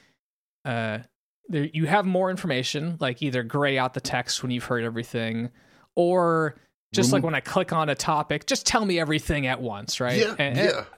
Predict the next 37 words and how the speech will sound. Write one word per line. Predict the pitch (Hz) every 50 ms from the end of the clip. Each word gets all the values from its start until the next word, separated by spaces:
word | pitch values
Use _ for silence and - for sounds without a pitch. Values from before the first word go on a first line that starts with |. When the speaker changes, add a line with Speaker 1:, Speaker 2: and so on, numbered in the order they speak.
| _ _
Speaker 1:
I've | 202 226 226
had | 294 294 262
adventure | 233 175 196 196 190 - 220
games | 180 185 185 190 180 170
that | 175 143
do | 143 156 160
that. | 160 165 165 -
Always | 196 226 226 208
kinda | - - 202 156
bugs | 127 120 123 131 131 127 127 -
me. | - 135 131 139 139
Where's | - - 165 160 175 202 233 208 - -
your | 165 156 151 143
take | - - - 127 117 -
on | 113 113 113
that, | 113 110 110 -
Shane? | - - 110 110 107 110 117 - _
Speaker 2:
One | - 147 139 180 202
of | 208 180
my | 165 160
least | 156 143 117 117 120 127 147 160 151 - - -
favorite | - 143 135 123 113 113 -
mechanics | 110 104 - - 107 98 95 92 - -
in | 98 90
adventure | 90 87 80 92 90 85 - 95
games, | 90 - 92 87 85 85 85 - - - - - _ - - - _ _ _ _ _ _ _ -
um, | 101 95 92 90 92 92 90 92 92 - _ _ _ _ _ _ - - _ _ _ _ _ 139
because | 139 139 - 202 180 135
there | 156 180 156
are | 156 185 196 190
moments | 175 165 165 160 165 165 139 -
in | 135 139 123
both | 104 - 135 131 120 - -
this | 139 139 135 -
game | - 135 135 127 107
and | 110 120 123 120 113 110
Snatcher | - - 117 104 95 87 - - 82 76 - -